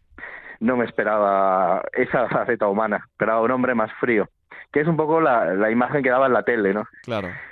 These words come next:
Speaker 1: Así que me quedo con eso, con un hombre hu-, muy humano, que me sorprendió. Porque podía ser el Papa y ser antipático.
Speaker 2: Claro,
Speaker 1: No,
Speaker 2: claro.
Speaker 1: no, pues
Speaker 2: <laughs>
Speaker 1: resulta que me cayó, me cayó muy bien.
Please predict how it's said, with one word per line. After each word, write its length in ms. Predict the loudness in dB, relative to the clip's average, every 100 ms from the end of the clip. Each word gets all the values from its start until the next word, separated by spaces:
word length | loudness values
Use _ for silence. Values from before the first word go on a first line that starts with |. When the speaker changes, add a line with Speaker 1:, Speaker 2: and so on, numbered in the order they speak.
| -20 -2
Speaker 1:
Así 300 | -2 0 -2
que 100 | 0
me 120 | 0
quedo 240 | 0 0
con 180 | 0 -2
eso, 360 | -4 -2 -4 -4 _ _ -20 _ _ -2
con 240 | 0 2
un 100 | 2
hombre 360 | 2 0 0 2
hu-, 120 | 2
muy 160 | 4 2
humano, 380 | 2 2 0 -4 _ _ -20 -20 -20 _ _ _ -2
que 180 | 2 2
me 80 |
sorprendió. 460 | 0 -2 0 0 -2 _ _ -20 -4
Porque 160 | 0 2
podía 220 | 2 2
ser 100 | 2
el 100 | 0
Papa 380 | 0 -2 -2 0
y 200 | 2 2
ser 120 | 0
antipático. 640 | 0 0 -2 -2 -2 0 -2 _
Speaker 2:
Claro, 240 | -6 -2 0
Speaker 1:
No, 100 | 2
Speaker 2:
claro. 160 | 0
Speaker 1:
no, 60 | 4
pues 340 | 4 6 4
Speaker 2:
<laughs> 0 |
Speaker 1:
resulta 420 | 2 0 0 0
que 140 | 2 2
me 140 | 2
cayó, 360 | 0 0 0 0
me 140 | 0 0
cayó 200 | 0 2
muy 160 | 4
bien. 220 | 2 0